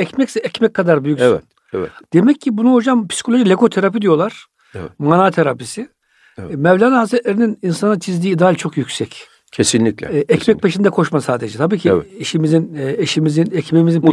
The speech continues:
Speaker 2: Mutlaka.
Speaker 1: koşacağız.
Speaker 2: Onu da arayarak buluyoruz zaten.
Speaker 1: Bunlar
Speaker 2: O da
Speaker 1: araç,
Speaker 2: ara.
Speaker 1: ama araçtır, amaç değildir diyor
Speaker 2: Evet,
Speaker 1: zaten
Speaker 2: evet.
Speaker 1: Mevlana.
Speaker 2: Şimdi efendim ben her dersimde,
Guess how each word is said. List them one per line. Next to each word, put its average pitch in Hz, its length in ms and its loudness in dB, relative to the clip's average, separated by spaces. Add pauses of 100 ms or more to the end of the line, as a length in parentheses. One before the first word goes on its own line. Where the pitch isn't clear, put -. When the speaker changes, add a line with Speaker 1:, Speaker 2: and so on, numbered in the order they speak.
(120)
Speaker 2:
Mutlaka. 101 160 2
Speaker 1:
koşacağız. 247 380 -2 (100)
Speaker 2:
Onu 202 220 6
da 233 60 6
arayarak 202 380 6
buluyoruz 120 240 2
zaten. 85 320 -2 (100)
Speaker 1:
Bunlar 220 260 0
Speaker 2:
O - 20 -6
da - 100 4
Speaker 1:
araç, 240 200 4
Speaker 2:
ara. 226 80 -10
Speaker 1:
ama 233 180 -6
araçtır, 240 460 -2
amaç 202 360 -4
değildir 208 340 -2
diyor 110 120 2
Speaker 2:
Evet, 117 100 -4
Speaker 1:
zaten 127 160 -4
Speaker 2:
evet. 87 140 -2
Speaker 1:
Mevlana. 117 200 -14 (520)
Speaker 2:
Şimdi 170 300 0
efendim 156 340 2
ben 139 220 0
her 151 180 2 (200)
dersimde, 131 640 2